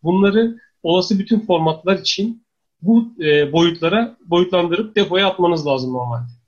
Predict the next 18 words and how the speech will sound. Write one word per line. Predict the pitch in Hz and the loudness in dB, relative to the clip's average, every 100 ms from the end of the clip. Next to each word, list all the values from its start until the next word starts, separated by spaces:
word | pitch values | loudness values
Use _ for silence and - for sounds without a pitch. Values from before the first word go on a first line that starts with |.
| _ _ _ - | _ _ _ -10
Yani | 143 143 | -6 -4
bunu | 156 180 | 0 2
yapan | 160 175 185 | 2 0 0
bir | 214 - | 0 0
yazılımınız | 156 156 175 170 143 | -2 0 0 0 -2
olmalı. | 131 127 123 127 | -4 -4 -6 -4
Bizim | 247 262 | -4 -2
tarafta | 214 190 - 254 _ _ - | -2 -2 -4 -20 _ _ -2
bununla | 202 233 | 2 4
hiçbir | 233 - 220 196 | 2 0 0 2
ulaşmanıza | 185 160 175 170 | 0 0 -4 -4
gerek | 160 143 202 | -6 -8 -10
yok. | 202 _ _ - | -14 _ _ -10
Ee, | 175 170 175 190 - - | -8 -6 -8 -12 -18 -2
orijinal | 208 214 220 220 202 | 2 4 4 2 2
resmi | 185 - 180 | -2 -2 -8
hangi | - 233 226 180 | -2 2 2 2
boyutta, | 165 139 - 143 - | -2 -4 -8 -14 -14